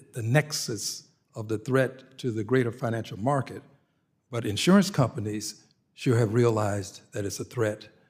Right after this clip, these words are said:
Uh, we have insurance companies that are bailing out along the Gulf Coast and in California too, but these threats don't occur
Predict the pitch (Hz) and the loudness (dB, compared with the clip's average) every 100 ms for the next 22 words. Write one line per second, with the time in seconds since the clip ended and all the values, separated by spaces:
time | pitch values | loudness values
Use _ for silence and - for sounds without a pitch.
0 | _ _ _ - 104 104 143 151 113 113 | _ _ _ -10 -6 0 2 2 2 -2
1 | 113 - 147 165 - 107 117 113 107 110 | -6 -4 -4 -2 -6 -6 -4 -6 -2 -4
2 | 101 110 131 135 139 175 147 113 117 117 | -2 0 0 0 0 0 -2 -2 -2 -4
3 | 135 143 - 175 214 - - _ _ _ | -6 -6 -6 -6 -6 -10 -14 _ _ _
4 | _ 135 139 131 151 135 123 127 107 101 | _ -2 -2 -2 -4 -6 -6 -6 -6 -4
5 | 190 170 120 - - _ _ 135 127 123 | -2 -2 -4 -10 -20 _ _ -2 -2 -2
6 | - - 131 175 233 - 175 180 156 - | -10 -14 -2 2 2 0 -2 -2 -2 -6
7 | - - _ _ 120 156 147 151 - - | -14 -18 _ _ -2 0 0 -2 -14 -20
8 | _ _ - 117 - - 160 135 120 120 | _ _ -16 -14 -8 0 2 2 0 -4